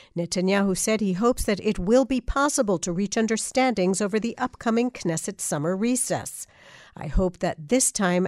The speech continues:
our extended hand will not be left hanging in the air," he said. Hundreds of thousands of Israelis demonstrated in locations across the country last night against the government's judiciary reform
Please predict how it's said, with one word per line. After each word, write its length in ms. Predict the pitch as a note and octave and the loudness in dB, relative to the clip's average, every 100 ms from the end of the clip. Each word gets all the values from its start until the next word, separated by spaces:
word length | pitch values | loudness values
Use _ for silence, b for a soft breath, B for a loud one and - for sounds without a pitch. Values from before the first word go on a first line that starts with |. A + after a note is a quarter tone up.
| F3+ | 0
our 280 | G3 F3+ F3+ | 2 2 2
extended 640 | F#3+ - - G3+ F#3 E3+ - | -2 -2 0 2 2 0 -4
hand 420 | - A3+ A3+ A3 B B B | 0 2 2 0 B B B
will 160 | F3 E3 | -6 -2
not 320 | F#3+ A#3+ D4+ | 2 2 2
be 160 | D4 | 0
left 320 | C#4 A3 A3 - | 2 0 -2 -6
hanging 540 | - D4 C4 E3 D#3+ | -4 0 2 2 0
in 240 | - E3+ | -4 -6
the 180 | B2+ F3 | -4 -4
air," 380 | G3 F3 B2+ - | -2 -2 -4 -12
he 140 | _ D3 | _ -6
said. 400 | - - - - _ _ _ _ _ _ b b b b b b b b | -4 -6 -12 -20 _ _ _ _ _ _ b b b b b b b b
Hundreds 360 | - C4+ C#4 A3+ | 2 2 2 0
of 80 | A3 | 0
thousands 460 | - A#3+ C4+ B3+ | 4 4 4 2
of 100 | G#3 | 0
Israelis 560 | F3+ D#3+ F#3 E3+ A#3 A3 | 0 0 0 2 0 0
demonstrated 640 | F3+ E3+ E3+ - F3+ E3 | 0 0 0 0 -2 -2
in 100 | F3 | -2
locations 600 | F3 E3 - F#3+ - F#3 - | -2 -2 -2 -2 -2 -4 -6
across 440 | - - G#3+ A#3 | -4 2 2 2
the 100 | - | -2
country 400 | F#3 F#3 F3+ F3+ | -6 -4 -4 -4
last 340 | E3+ D#3+ D#3+ - | -4 -4 -4 -2
night 280 | F3+ F#3+ | 0 0
against 480 | A3 E3+ G3 A#3+ - | 0 -2 0 0 -2
the 60 | G#3 | -2
government's 460 | F#3 E3+ F3 E3+ | 0 2 2 0
judiciary 680 | - E3 D#3 A3+ - A3+ F3+ | -4 -8 -2 -2 2 2 2
reform 580 | D#3+ D3+ - F3+ E3 G#3+ | 0 -4 -2 -2 0 0